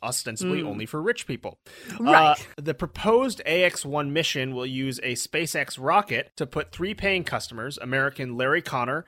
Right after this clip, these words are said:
Speaker 1: Canadian Mark Pathy, and Israeli Eitan Stib, into low Earth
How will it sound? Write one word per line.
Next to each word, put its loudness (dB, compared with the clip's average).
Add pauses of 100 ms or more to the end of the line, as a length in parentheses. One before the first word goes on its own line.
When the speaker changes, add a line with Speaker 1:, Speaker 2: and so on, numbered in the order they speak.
(240)
Speaker 1:
Canadian 0
Mark -2
Pathy, 0
and 0
Israeli 0
Eitan -2
Stib, -4 (300)
into -2
low 4
Earth -2